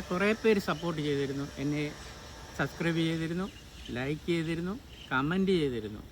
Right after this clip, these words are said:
അപ്പോൾ നിങ്ങൾ ഈ ഓരോ അഭിപ്രായങ്ങളും നിങ്ങൾ പറഞ്ഞ് പറയുമ്പോഴാണ് എനിക്ക് വീഡിയോ ചെയ്യാനുള്ള ഇഷ്ടം കൂടി കൂടി വരുവാണ്. കഴിഞ്ഞ ദിവസം വീഡിയോയ്ക്ക് നല്ലതായിട്ട് സബ്സ്ക്രൈബ്,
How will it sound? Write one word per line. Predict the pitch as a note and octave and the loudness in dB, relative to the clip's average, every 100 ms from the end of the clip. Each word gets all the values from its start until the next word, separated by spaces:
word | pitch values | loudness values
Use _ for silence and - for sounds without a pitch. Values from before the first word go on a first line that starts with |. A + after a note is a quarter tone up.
| B2 | -12
അപ്പോൾ | B2 D3 B2+ | -8 -6 -2
നിങ്ങൾ | B2+ D3 E3+ E3 | 0 0 0 0
ഈ | E3 D3+ | 0 0
ഓരോ | F3 G3 | 2 2
അഭിപ്രായങ്ങളും | E3 D#3 E3 D#3 D#3 D3 | 2 0 -4 -2 -2 0
നിങ്ങൾ | D3 C#3 | -2 -2
പറഞ്ഞ് | C#3 D3 D#3 D#3+ D3+ - | -2 -2 -2 -2 -4 -4
പറയുമ്പോഴാണ് | C#3+ D3+ D#3+ D3+ D3 D3 C#3+ | -2 -2 -2 -2 -2 -2 -2
എനിക്ക് | D3 D3+ C#3 | 0 0 0
വീഡിയോ | D3 E3 D#3 | 0 2 0
ചെയ്യാനുള്ള | D3 D3 D3 C#3+ C#3 | 0 0 2 0 -2
ഇഷ്ടം | - D3+ C#3+ | -2 -2 0
കൂടി | D3+ D3 | -2 0
കൂടി | D#3 C#3+ B2+ | 0 2 2
വരുവാണ്. | B2 A2+ G#2+ - - - - - - | 0 -2 -6 -8 -10 -10 -12 -12 -6
കഴിഞ്ഞ | D3 D3+ E3 | 0 2 2
ദിവസം | E3 E3 D#3+ D#3 | 0 -2 0 0
വീഡിയോയ്ക്ക് | D#3 D#3+ D#3 D#3 | 0 0 0 0
നല്ലതായിട്ട് | C#3+ D#3 F3 F3 E3+ | 0 0 -2 -2 -4
സബ്സ്ക്രൈബ്, | C3+ - C#3+ C3 | -6 -6 -4 -4